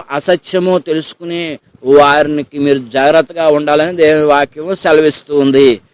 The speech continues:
ప్రేమ కాబట్టి అపవాది క్రియలు ఏం చేస్తాయి అంటే ఒకరిని తగ్గించి ఒకరిని హెచ్చించేటట్లుగా చేస్తూ ఉన్నారు అంటే ప్రేమన దేవుని బిడ్డలారా ఆ విధంగా తెలియపరుస్తూ ఉన్నది అంటే ప్రేమన దేవుని బిడ్డలారా ఒకరి దగ్గర లేనిది ఇంకొక దగ్గర ఉన్నది అని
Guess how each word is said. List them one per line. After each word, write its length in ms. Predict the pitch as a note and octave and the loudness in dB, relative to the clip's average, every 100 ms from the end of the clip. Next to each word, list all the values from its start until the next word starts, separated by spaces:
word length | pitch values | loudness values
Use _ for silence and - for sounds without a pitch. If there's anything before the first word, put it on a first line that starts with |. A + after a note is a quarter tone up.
| _ _ | _ _
ప్రేమ 240 | F3+ A3+ A3+ _ - | 0 0 -2 _ -4
కాబట్టి 360 | E3 F#3+ G#3 F3+ | 0 2 2 -2
అపవాది 520 | C#3+ E3 F#3 G3+ G#3+ | -2 2 4 4 0
క్రియలు 320 | - G3 F#3+ | 0 -2 0
ఏం 340 | F3 E3 F3+ | 2 2 0
చేస్తాయి 560 | F3 E3+ - D#3+ D#3 D3+ | 2 2 0 2 4 6
అంటే 560 | D3 D#3+ D3+ D3 B2 G2+ _ _ C#3+ | 2 2 4 4 2 -2 _ _ -2
ఒకరిని 360 | E3+ F#3 F#3+ | -2 -2 -4
తగ్గించి 560 | F3+ D#3 D3+ G3 - G3+ | -4 -6 -4 -4 -2 0
ఒకరిని 340 | F#3 E3+ E3 | 0 0 -4
హెచ్చించేటట్లుగా 960 | D#3 D3+ - F3+ F#3+ F3 D3+ D#3+ D#3+ F#3 - | -6 -6 -8 -10 -8 -8 -8 -4 0 0 -2
చేస్తూ 300 | F3 E3 - | -6 -6 -8
ఉన్నారు 480 | E3 D#3+ D#3 D#3 D3+ | -10 -6 -4 -2 -2
అంటే 440 | C#3+ C#3+ D#3+ E3+ - _ _ | -2 -2 0 0 -4 _ _
ప్రేమన 300 | F3 G#3 G#3+ | -4 -2 0
దేవుని 280 | G3+ F3+ F#3 | 0 2 2
బిడ్డలారా 560 | F3 D#3 D#3 D#3+ D#3+ C3 _ _ | 0 -4 -2 2 0 0 _ _
ఆ 120 | D3+ F3+ | 0 2
విధంగా 420 | G#3 G#3 G#3 G3+ | 2 0 2 2
తెలియపరుస్తూ 880 | - E3 F#3+ F3+ F#3+ G3 F#3+ - | 2 0 0 2 2 2 0 -2
ఉన్నది 420 | F#3 E3+ E3+ F3+ F3 | -4 -4 -2 2 2
అంటే 520 | D#3 E3 E3 D3 A#2 _ _ _ | 2 4 4 4 2 _ _ _
ప్రేమన 300 | G3+ G#3+ G#3 | 0 2 0
దేవుని 260 | F#3 F3+ F3+ | 4 4 2
బిడ్డలారా 500 | D#3 D3 D#3 D#3 C3 | -4 -2 2 2 2
ఒకరి 380 | B2+ D3+ E3 | 0 -2 -2
దగ్గర 340 | D#3+ D#3+ E3+ G3+ | -2 -2 2 4
లేనిది 340 | F#3+ F#3+ F#3+ | 6 4 2
ఇంకొక 260 | F3+ E3+ E3+ | -4 -4 -2
దగ్గర 300 | D#3 D3+ F#3+ | -2 2 2
ఉన్నది 500 | F3 D3+ E3+ F#3 G3 | 2 0 -2 2 2
అని 160 | F#3+ | 2